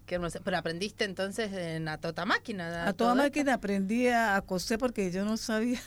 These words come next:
Speaker 2: <laughs> pero aprendí.
Speaker 1: Ah, qué hermoso.
Speaker 2: Muy bonito, sí, me, me parece bien y, y está uno distraído y emocionado haciendo lo-, cosas. Y voy aprendiendo y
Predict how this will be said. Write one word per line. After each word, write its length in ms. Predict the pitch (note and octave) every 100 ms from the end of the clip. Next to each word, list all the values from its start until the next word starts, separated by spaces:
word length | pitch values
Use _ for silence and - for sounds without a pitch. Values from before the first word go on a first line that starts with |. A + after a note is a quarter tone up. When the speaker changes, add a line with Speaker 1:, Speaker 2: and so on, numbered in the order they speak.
| -
Speaker 2:
<laughs> 160 | D#4 -
pero 140 | B3
aprendí. 380 | D4 G4+ G#4 G4+
Speaker 1:
Ah, 240 | G4+ F#4+ F4+
qué 100 | D#4
hermoso. 640 | D#4+ D4+ D4+ D#4+ D4+ -
Speaker 2:
Muy 240 | B3 G#3 G3+
bonito, 420 | G#3 G3+ F3+ C#3+
sí, 240 | - E3+
me, 340 | D3+ C#3 C#3+ C#3+
me 140 | C#3+
parece 680 | C#3 C3+ D#3 - E3 D3+ A#2 C3+
bien 340 | E3 F#3+ A#3+ C4
y, 40 | F3
y 140 | A#2 - - - - - - -
está 200 | F3 E3+
uno 180 | F#3+ F#3
distraído 600 | D#3+ - D#3 D3+ F#3 G#3
y 40 |
emocionado 560 | F3+ D#3 - C#3+ D3 E3
haciendo 360 | - D#3+ F3
lo-, 100 | D#3 -
cosas. 420 | D#3+ D3+ - - - - - -
Y 160 | F#3+ F3+
voy 200 | F#3+ G3
aprendiendo 720 | F3+ D3 D#3+ F#3 A3 A#3 A#3
y 180 | F#3